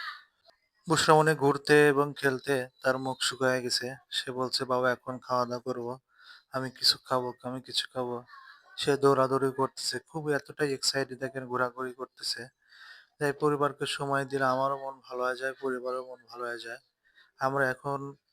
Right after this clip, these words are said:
কিছু খাওয়া দাওয়া করার জন্য কিছুক্ষণ কফি হাউসে ঢুকলাম, যাই দেখি সব জায়গায় বুকিং। পরবর্তীতে আমরা এক জায়গায়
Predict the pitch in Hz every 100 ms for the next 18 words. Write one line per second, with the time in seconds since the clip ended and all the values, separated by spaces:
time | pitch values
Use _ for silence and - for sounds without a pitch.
0 | _ _ - 139 - 135 131 127 127 127
1 | 123 131 131 - 123 135 - 135 127 127
2 | - 123 135 127 127 131 123 120 123 117
3 | - _ _ - - _ _ - 131 135
4 | 131 135 127 139 135 127 - - 139 127
5 | 127 127 127 131 120 127 120 127 - -
6 | - _ _ _ _ _ _ - 147 139
7 | 139 135 143 135 135 135 127 135 131 135
8 | 135